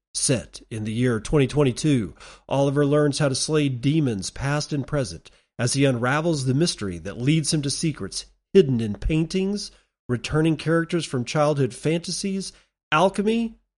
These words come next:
and somehow Bitcoin. This is a hid-, there is, oh, sorry, excuse me. There is a hidden bounty in the book, y'all. There, he's, he, you gotta read the book, but there's a bounty in the book,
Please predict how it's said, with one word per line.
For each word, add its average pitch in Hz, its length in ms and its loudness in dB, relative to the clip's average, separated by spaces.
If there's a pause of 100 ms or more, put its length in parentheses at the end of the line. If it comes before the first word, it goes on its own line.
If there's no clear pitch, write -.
(120)
and 240 220 10
somehow 220 480 8
Bitcoin. 117 680 0 (520)
This 143 680 4
is 156 280 2
a 143 180 -2
hid-, 175 460 2
there 165 160 4
is, 226 260 6
oh, 151 120 0
sorry, 127 280 0
excuse 135 280 -2
me. 104 60 -8 (240)
There 196 380 8
is 170 500 6
a 139 160 0
hidden 180 460 2
bounty 185 500 4
in 185 180 4
the 190 80 6
book, 190 360 4
y'all. 123 500 0 (200)
There, 151 160 6
he's, 139 420 0
he, 143 340 -8
you 123 280 -8
gotta 160 220 6
read 185 280 6
the 185 80 6
book, 196 420 4 (140)
but 120 160 0
there's 131 220 2
a 120 60 0
bounty 160 460 0
in 180 140 4
the 185 60 2
book, 196 400 2